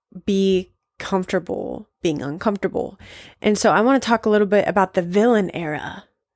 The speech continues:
that was kind of a popular thing on TikTok. And I don't really love, like, any of those, like,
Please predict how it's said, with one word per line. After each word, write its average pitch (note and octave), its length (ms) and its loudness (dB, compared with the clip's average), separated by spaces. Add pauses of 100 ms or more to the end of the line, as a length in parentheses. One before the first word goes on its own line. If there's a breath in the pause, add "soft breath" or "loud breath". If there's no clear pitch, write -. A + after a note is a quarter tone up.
that F3 580 2
was F#3+ 320 0
kind F#3+ 240 2
of F#3 80 0
a F#3 80 0
popular F3+ 460 0
thing F3 480 -2 (500 loud breath)
on F3 220 0
TikTok. F3 500 0
And G3 80 2
I B3 60 4
don't D#4 160 4
really A3+ 200 4
love, F3+ 440 2
like, E3+ 260 0
any F3+ 160 -2
of E3 120 -4
those, E3+ 260 -2
like, E3 340 -6